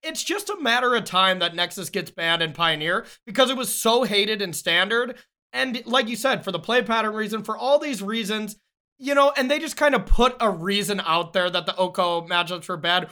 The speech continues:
We all kinda know it was B S. We just know that Nexus is so unfun, and it just had to go.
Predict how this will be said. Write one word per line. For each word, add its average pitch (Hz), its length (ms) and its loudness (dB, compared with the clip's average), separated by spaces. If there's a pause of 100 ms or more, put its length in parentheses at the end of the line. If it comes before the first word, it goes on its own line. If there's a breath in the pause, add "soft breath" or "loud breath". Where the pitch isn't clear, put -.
(160 loud breath)
We 339 140 -2
all 339 160 6
kinda 247 260 2
know 185 200 4
it 190 40 2
was 165 140 -6
B 170 220 0
S. 165 260 2
We 277 100 -8
just 277 160 -8
know 226 160 -2
that 214 160 -2
Nexus 185 340 -2
is 165 180 -10
so 185 220 0
unfun, 151 720 -4
and 151 140 -4
it 151 100 -6
just 139 180 -14
had 104 160 -16
to 87 100 -20
go. - 60 -20